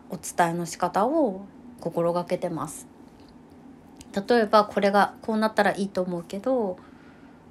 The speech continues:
あの、ここは気をつけた方がいいっていうアドバイスとか、うん、そうね。あの、陰に入るようなネガティブじゃなくて、あの、現実としてこういうところがある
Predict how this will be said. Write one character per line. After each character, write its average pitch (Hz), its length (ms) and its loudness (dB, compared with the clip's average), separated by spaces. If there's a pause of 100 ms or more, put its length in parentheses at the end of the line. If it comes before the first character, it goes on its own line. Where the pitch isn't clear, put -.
(560)
あ 180 60 -10
の、 165 160 -6
こ 202 160 -2
こ 185 100 2
は 185 120 4
気 190 180 -2
を 185 60 -2
つ - 100 -14
け 202 100 -2
た 175 120 -2
方 160 200 -6
が 156 140 -6
い 165 120 -4
い - 20 -10
っ - 20 -12
て - 180 -12
い 160 80 -6
う 160 200 -12
ア 175 80 -8
ド 160 120 -4
バ 156 160 -4
イ 143 60 -6
ス - 120 -14
と 180 120 -8
か、 240 480 0 (680)
う - 20 -14
ん、 160 300 -10 (360)
そ 170 200 -8
う 165 40 -8
ね。 165 200 -8 (2000)
あ 175 40 -12
の、 170 120 -12 (260)
陰 311 160 6
に 208 160 6
入 175 220 0
る 170 120 -6
よ 170 140 -2
う 170 40 -4
な 165 100 -2
ネ 170 140 -2
ガ 170 120 -4
テ 165 120 -4
ィ - 20 -4
ブ 165 100 -8
じ - 100 -16
ゃ 180 40 -8
な 185 140 -8
く - 120 -16
て、 269 360 -2 (340)
あ 196 60 -8
の、 185 100 -4
現 202 260 0
実 202 240 -4
と 240 140 -2
し 240 100 -8
て 339 140 -4
こ 226 180 -2
う 196 60 0
い 185 80 -2
う 185 60 -4
と 190 120 -4
こ 196 120 -2
ろ 196 100 -2
が 185 160 -2
あ 190 80 -2
る 185 260 -4